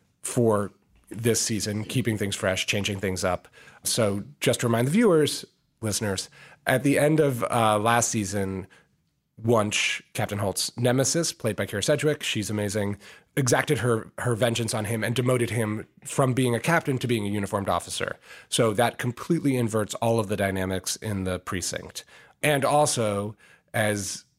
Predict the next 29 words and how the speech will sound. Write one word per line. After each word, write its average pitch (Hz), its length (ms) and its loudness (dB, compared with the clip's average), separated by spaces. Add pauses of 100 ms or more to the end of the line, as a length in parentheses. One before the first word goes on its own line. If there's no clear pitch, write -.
(220)
much 131 280 0
gravitas 120 880 0 (120)
and 101 360 -4
sort 101 320 -4
of 90 360 -6 (400)
depth - 580 -2
as 101 400 -2
Captain 113 360 -2
Holt 135 260 0
has, 98 460 -2 (480)
he 123 180 -2
doesn't 113 260 0
necessarily 107 600 -2 (280)
always 143 320 4
deal 175 260 4
so 151 180 0
well 113 320 2
with 107 300 0
things 107 560 -2
like 107 520 -2
being 104 260 -2
demoted. 87 480 -6
So 123 420 2 (240)
it 147 140 0
gave 160 160 2
us, 151 100 -2
it 143 420 -2
was 156 160 2
a, 147 140 0